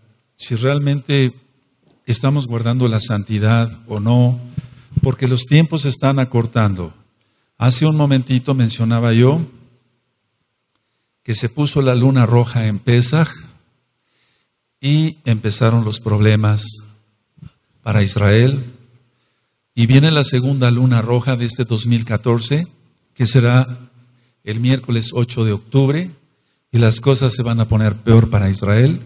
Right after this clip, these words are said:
y para el mundo entero. Esto no es ser pesimista, es estar anunciando lo que está en la Tanaj, nada más. Después habrá un eclipse de sol total en el año nuevo, no romano, sino hebreo, del dos mil quince,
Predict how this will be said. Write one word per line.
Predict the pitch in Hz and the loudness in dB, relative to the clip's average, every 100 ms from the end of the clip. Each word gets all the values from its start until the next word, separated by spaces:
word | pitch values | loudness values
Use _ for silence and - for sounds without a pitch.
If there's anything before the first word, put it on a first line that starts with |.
| - | -10
y | 113 | -4
para | 98 | -2
el | 95 | 0
mundo | 98 92 87 | -2 -4 -4
entero. | 85 82 - - _ _ _ _ _ _ _ _ | -4 -4 -8 -20 _ _ _ _ _ _ _ _
Esto | 131 156 147 | -2 0 -2
no | 147 | 0
es | 147 | 0
ser | 147 135 | 0 0
pesimista, | 127 127 123 135 147 151 | -2 0 2 2 2 0
es | 135 | -2
estar | 123 - 127 | -2 0 0
anunciando | 123 117 113 123 123 131 | 2 0 0 0 0 2
lo | 113 | 0
que | 107 | 0
está | 101 107 | -2 0
en | 101 | 0
la | 98 | -2
Tanaj, | 98 101 147 127 | -2 0 0 0
nada | 101 101 | 0 2
más. | 123 123 - - - _ _ _ _ _ _ _ _ - | 2 0 0 -10 -20 _ _ _ _ _ _ _ _ -4
Después | 120 117 156 160 | -4 0 0 2
habrá | 147 139 147 | 2 2 2
un | 147 139 | 2 2
eclipse | 123 143 143 135 | 2 0 0 0
de | 113 110 | 0 0
sol | - 139 127 | 2 0 0
total | 117 110 123 156 185 - - _ _ _ _ _ _ _ _ _ | -4 2 2 2 -2 -8 -18 _ _ _ _ _ _ _ _ _
en | 120 120 | -2 -2
el | 117 113 | 0 0
año | 113 113 | 0 2
nuevo, | 120 139 139 170 180 - _ _ _ - - _ | 4 4 4 -2 -4 -10 _ _ _ -16 -16 _
no | 127 123 135 | -2 0 2
romano, | 156 143 131 120 104 | 2 4 2 2 -2
sino | 117 107 | -2 -2
hebreo, | 110 120 135 156 170 - - _ _ _ _ - | 0 2 4 2 -2 -8 -18 _ _ _ _ -8
del | 117 113 | -4 -2
dos | 113 107 | -2 2
mil | 127 127 | 0 0
quince, | 143 139 127 156 175 | -2 -2 0 -4 -6